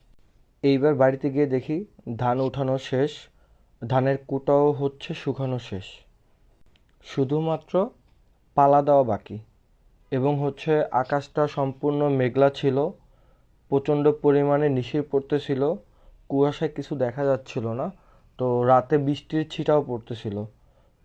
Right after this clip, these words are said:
বৃষ্টির আগে যদি পালা দেওয়ার কাজটা শেষ করতে না পারতাম, তাহলে এই কুটাগুলোকে আবার শুকাইতে হইতো। এই যে দুইটা পালা দেখতেছেন, এই দুইটা পালাই হচ্ছে আমাদের গরুর আগামী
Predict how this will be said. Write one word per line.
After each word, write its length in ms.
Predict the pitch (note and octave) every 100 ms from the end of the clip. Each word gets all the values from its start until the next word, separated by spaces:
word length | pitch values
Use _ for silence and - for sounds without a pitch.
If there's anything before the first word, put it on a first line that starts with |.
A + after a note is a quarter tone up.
| _ _ _ - - - _ _ _ _ _ _ _ _ _
বৃষ্টির 460 | B2 C3 C#3+ - D#3+
আগে 200 | D#3 D#3
যদি 220 | D3+ D3+
পালা 300 | E3 C#3+ C3+
দেওয়ার 160 | C3+ C#3
কাজটা 280 | C#3 C#3 D3+
শেষ 260 | - C#3
করতে 280 | - C3 C#3
না 160 | B2 A2+
পারতাম, 480 | A2+ G#2+ - D3 G#3 - _ _ _
তাহলে 400 | - C#3 C#3 C#3+
এই 220 | C#3 C#3 C3+
কুটাগুলোকে 580 | - C#3+ C#3+ C#3+ C#3+ D#3
আবার 260 | C#3 B2 C#3
শুকাইতে 520 | - C3 B2+ A2+ A2
হইতো। 380 | G#2 F#2+ G2 G#2 _ _ _ _ _ _ _ - _ _ _
এই 140 | C#3+ C3
যে 120 | C#3+
দুইটা 260 | C3+ C#3
পালা 260 | C#3+ C3+ C#3
দেখতেছেন, 600 | C#3 C3 - C3+ D#3+ A3 - _
এই 120 | B2
দুইটা 300 | B2 C3 C#3
পালাই 340 | C#3 B2 C3 C#3
হচ্ছে 360 | C3+ - -
আমাদের 400 | C3 B2 A#2 B2
গরুর 520 | A#2 A2 A#2+ C3+ F#3 - _ -
আগামী 460 | A2+ A#2 B2+ B2+